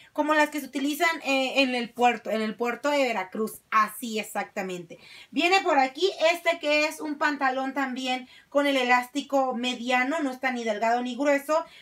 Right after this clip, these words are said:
Viene bolsitos en la parte del costado, está padrísimo. Y en la parte de abajo también viene así, miren, como un ligero encaje toda la parte de abajo, al igual que lo que es,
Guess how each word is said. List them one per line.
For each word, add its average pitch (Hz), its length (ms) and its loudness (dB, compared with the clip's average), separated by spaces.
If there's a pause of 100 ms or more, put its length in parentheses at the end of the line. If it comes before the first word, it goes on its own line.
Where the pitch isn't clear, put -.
(100)
Viene 285 280 0
bolsitos 285 520 0
en 285 100 -2
la 240 120 -2
parte 247 300 0
del 269 160 2
costado, 294 440 0
está 294 340 0
padrísimo. 359 680 0 (240)
Y 285 80 -4
en 349 100 4
la 381 160 2
parte 339 240 0
de 330 60 4
abajo 277 360 0
también 240 360 0
viene 247 180 0
así, 233 200 -4
miren, 202 240 0
como 226 240 2
un 285 200 0
ligero 294 460 4
encaje 240 580 0
toda 240 260 2
la 226 200 2
parte 220 260 -2
de 233 80 2
abajo, 226 420 2 (360)
al 349 240 8
igual 302 440 6
que 330 140 4
lo 269 220 2
que 240 400 4
es, 262 160 -4